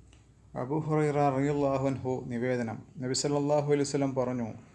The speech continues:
"ആർക്കെങ്കിലും അള്ളാഹു നന്മ ഉദ്ദ-, ചെയ്യാൻ ഉദ്ദേശിച്ചാൽ അവനെ അള്ളാഹു വി-, വിപത്തുകളിൽ പെടുത്തും." വിപത്തു സംഭവിക്കുന്നത് വിശ്വാസിക്ക് ഗുണകരമായിരിക്കുമെന്ന് സാരം.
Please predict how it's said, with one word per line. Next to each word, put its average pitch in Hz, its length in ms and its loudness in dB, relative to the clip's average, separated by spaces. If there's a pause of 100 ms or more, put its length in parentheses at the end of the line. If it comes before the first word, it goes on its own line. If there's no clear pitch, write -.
(160)
"ആർക്കെങ്കിലും 139 800 0
അള്ളാഹു 135 520 2 (140)
നന്മ 131 380 -2
ഉദ്ദ-, 127 440 -6
ചെയ്യാൻ 143 300 4
ഉദ്ദേശിച്ചാൽ 131 680 -2 (560)
അവനെ 131 280 2
അള്ളാഹു 135 480 2
വി-, 127 460 -2
വിപത്തുകളിൽ 139 680 2 (100)
പെടുത്തും." 113 520 -4 (440)
വിപത്തു 147 380 2
സംഭവിക്കുന്നത് 147 920 0
വിശ്വാസിക്ക് 135 840 -2
ഗുണകരമായിരിക്കുമെന്ന് 123 1120 0
സാരം. 113 400 -2